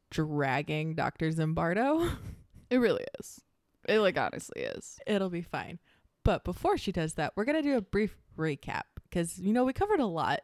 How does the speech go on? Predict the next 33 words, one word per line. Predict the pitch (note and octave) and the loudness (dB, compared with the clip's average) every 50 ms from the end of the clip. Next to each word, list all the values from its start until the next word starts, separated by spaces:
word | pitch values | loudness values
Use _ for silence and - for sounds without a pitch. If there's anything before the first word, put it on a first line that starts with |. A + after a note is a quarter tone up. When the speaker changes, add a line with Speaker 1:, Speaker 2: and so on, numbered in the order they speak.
| _ - | _ -6
Speaker 1:
in | E3 E3+ | -4 -4
that | D#3 C#3+ - - | -2 -2 -2 -4
episode, | D3+ - D3+ - D#3 D3+ D#3+ | -4 -4 -4 -4 -2 -2 -2
and | F3 F3 E3+ | -2 -2 -2
it | |
was | F#3+ A3 A#3 | -2 2 2
also, | A#3 A#3+ A#3 - A3+ | 2 2 2 0 -2
like, | G#3 F#3+ F#3 - - | 0 -2 -2 -4 -6
three | - - D3 C#3 - | -6 -6 -4 -4 -4
episodes | - - F3 - A#3+ C#4 - | -4 -2 2 4 4 4 6
<laughs> | |
ago. | B3+ C4+ D#4 - - - - - - - - - _ _ _ _ _ - - - - _ _ _ _ | 6 6 4 4 2 -4 -18 -18 -20 -20 -20 -20 _ _ _ _ _ -18 -18 -18 -18 _ _ _ _
So, | - - - G3+ D3+ - - - _ _ _ _ _ - - _ _ _ _ _ _ _ _ | -8 -2 0 0 0 0 -4 -14 _ _ _ _ _ -20 -20 _ _ _ _ _ _ _ _
brief | - C#4 D#4+ B3+ - | 4 4 4 4 4
recap. | E3+ C#3+ - - - - - - - - _ _ _ _ _ - | 2 0 0 0 -4 -4 -6 -8 -16 -20 _ _ _ _ _ 2
Uh, | F3+ F#3 F#3 F3+ - | 4 6 6 4 4
so | - G3+ | 2 0
the | F#3+ G3+ G3+ - _ _ _ _ _ _ _ - | 0 0 0 -2 _ _ _ _ _ _ _ -12
Stanford | - - C#4 C4+ C4 B3+ - D4 D4 C#4 - - | -2 0 2 2 2 2 0 0 0 0 0 2
prison | A#3 G3+ F3+ E3 D#3 | 2 2 2 2 0
experiment | D#3 - - - - D#3 D#3 D3+ D3+ D3 D3 - - _ _ _ _ _ _ | -2 -4 -4 -4 -2 0 0 0 0 0 -2 -2 -6 _ _ _ _ _ _
was, | F3 E3+ E3+ D#3+ D#3+ D#3+ D#3 D#3+ D#3+ D#3 D#3 - - - - - _ _ _ _ _ - | 2 4 6 6 6 6 4 4 2 2 0 -2 -6 -8 -10 -12 _ _ _ _ _ -6
I | D3 | -4
mean, | C#3+ C#3+ | -4 -4
exactly | C3+ C#3+ D#3 - C3 C#3+ - E3 | -4 -4 -4 -4 -4 -2 0 0
what | F3 F3+ | 0 0
it | F3+ - | 0 0
sounds | - E3+ E3 E3 | -2 -2 -2 0
like. | E3 E3 F#3 F#3+ - | 0 -2 -2 -2 -4
It | E3 D#3 D3+ | -4 -2 0
was | E3 E3 E3 | 0 0 0
at | E3 D3+ C#3+ - - | 0 -2 -4 -4 -8
Stanford, | - - G#3 A3 A3+ G#3+ - A#3 A3 G#3+ G#3+ G#3 | -6 -4 -2 -2 -2 -2 0 0 0 0 0 -2